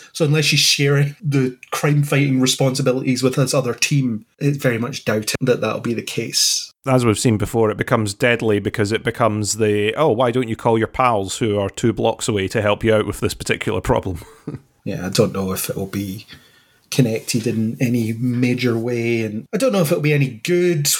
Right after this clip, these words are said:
Speaker 1: Batman's son might be Damian Wayne. We've already had a Talia al Ghul in the Arrowverse who definitely wasn't in a relationship with Batman, 'cause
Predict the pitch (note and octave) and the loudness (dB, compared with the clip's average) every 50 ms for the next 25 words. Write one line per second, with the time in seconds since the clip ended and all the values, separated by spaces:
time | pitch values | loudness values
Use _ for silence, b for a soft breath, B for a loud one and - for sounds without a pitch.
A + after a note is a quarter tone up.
0 | - - - B2+ - - C#3 C3+ C#3 C#3+ C#3+ C3+ C3 B2+ B2+ A#2 - - - - | -4 -8 -8 -8 -4 -2 -2 0 0 0 0 0 2 0 0 0 2 2 2 2
1 | - C#3 C3+ C3 B2+ B2+ C3 B2+ B2+ B2+ B2+ - _ - A#2 B2 - C#3+ C3 C3+ | 2 2 2 2 2 2 2 2 0 0 -4 -8 _ -12 -10 -4 -2 0 0 0
2 | B2 A#2 G#2+ - B2 A#2+ A#2+ A#2 A#2 A2+ A2+ A2+ A2 A#2+ B2 B2 A#2+ A#2+ A#2+ A#2+ | 0 -2 0 2 2 2 4 2 2 0 0 0 0 2 2 4 4 4 4 2
3 | A#2+ A#2+ A#2 A#2 - _ _ _ _ - A#2 A2+ - - - - - - _ _ | 0 -2 -4 -6 -12 _ _ _ _ -8 -8 -8 -8 -10 -14 -16 -18 -20 _ _
4 | _ _ - D3 B2 B2 B2 B2 B2 A#2 B2 B2 A#2+ A#2+ - - - - B2 A#2+ | _ _ -6 -4 -2 0 2 0 0 2 0 2 0 0 -2 -2 -2 0 2 2
5 | A#2+ A#2+ A#2 A#2 A2+ A2+ A2+ A2+ A2 - C3 A#2+ A#2+ A#2+ A#2+ A#2 A2+ G#2+ B B | 2 2 2 2 2 0 0 0 0 0 2 2 4 4 2 2 0 -4 B B
6 | B B B B - B2 B2 A#2 A#2+ A#2 A2+ A#2 B2+ B2 A#2+ B2 A#2+ A2 A#2 A#2 | B B B B -2 0 0 2 2 2 0 0 0 0 2 2 2 2 2 2
7 | A#2 B2 B2 - - - B2+ B2 A#2+ A#2+ A#2+ - - _ _ _ - - - A#2 | 0 0 0 -2 0 2 2 4 4 2 -2 -6 -14 _ _ _ -16 -8 -6 -4
8 | A#2 - - C3 A#2 - - A2+ A2 A2 A#2 C3 B2 A#2+ A#2+ A#2 A#2+ A#2 A2+ A#2+ | -4 -4 -2 -4 -4 -2 -2 -4 -4 -4 -4 0 2 2 2 2 0 -4 -4 -6
9 | - _ _ _ _ _ - - A#2+ A2+ A2 G#2+ A2+ A2+ A2 - - A#2 - - | -8 _ _ _ _ _ -4 -4 -2 0 0 0 0 0 -2 -4 -6 -4 -6 -6
10 | C#3+ - A2 - - C#3 B2 A#2 C3+ C#3+ B2 A#2 A#2 A#2 A#2 A#2 _ _ _ _ | -6 -8 -10 -6 -4 -2 -2 -2 -2 -2 -2 -2 -4 -6 -8 -10 _ _ _ _
11 | _ _ _ _ _ _ _ - - - A2+ G#2+ - - - | _ _ _ _ _ _ _ -18 -8 -8 -6 -6 -6 -10 -10